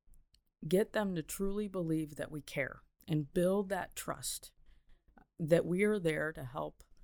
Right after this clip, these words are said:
make our Air Force better, take care of them as part of a logistics family,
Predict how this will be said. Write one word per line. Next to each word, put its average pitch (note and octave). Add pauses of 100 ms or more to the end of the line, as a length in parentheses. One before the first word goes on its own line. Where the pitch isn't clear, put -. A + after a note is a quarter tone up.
(600)
make G3
our G3+
Air E3+
Force D3+
better, C3+ (100)
take F#3+
care G3+
of F3+
them D#3+
as D#3+
part F3+
of F3
a F3
logistics D#3
family, C3